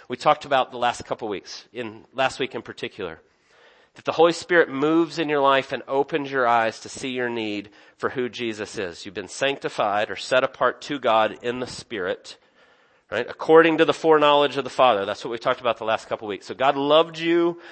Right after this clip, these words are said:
before eternity, all time, before eternity past. He set his affections on you. He used the Holy Spirit to come into your life and open your eyes. And so what we said last week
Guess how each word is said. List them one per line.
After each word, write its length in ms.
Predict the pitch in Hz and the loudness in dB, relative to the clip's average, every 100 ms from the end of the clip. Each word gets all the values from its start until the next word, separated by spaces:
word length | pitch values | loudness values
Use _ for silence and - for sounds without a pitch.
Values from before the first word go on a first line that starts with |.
| - - | -20 -16
before 340 | - 151 147 | 0 4 4
eternity, 460 | 131 160 156 156 - | 4 0 0 -2 -4
all 300 | 135 151 156 | 2 4 4
time, 640 | 156 151 151 151 160 151 - | 2 2 4 4 0 -6 -18
before 260 | - 131 | -6 -4
eternity 380 | 120 - 151 151 | -2 -2 -2 -2
past. 600 | - 147 147 147 - - - - _ _ _ _ _ _ _ _ | 0 4 4 0 -10 -18 -20 -20 _ _ _ _ _ _ _ _
He 80 | - | -10
set 180 | - 156 | 4 4
his 140 | 156 | 6
affections 500 | 143 - 175 - 175 | 2 2 2 2 2
on 140 | 165 160 | 2 2
you. 100 | 160 | 0
He 120 | 143 | 0
used 160 | 139 139 | -2 -2
the 40 | |
Holy 200 | - 147 | 0 0
Spirit 340 | - 160 156 | -2 -2 -2
to 80 | - | -2
come 200 | - 143 | -2 2
into 220 | 151 170 | 2 4
your 160 | 175 175 | 4 6
life 300 | 151 151 147 | 8 6 4
and 100 | 127 | -4
open 300 | 139 147 170 | 0 0 0
your 140 | 143 151 | 2 4
eyes. 220 | 143 113 | 4 0
And 80 | 110 | -4
so 100 | 127 | -2
what 100 | 131 | -2
we 80 | 147 | -2
said 240 | - 151 | 0 2
last 380 | 151 156 165 - | 4 4 4 -2
week 220 | 127 | -6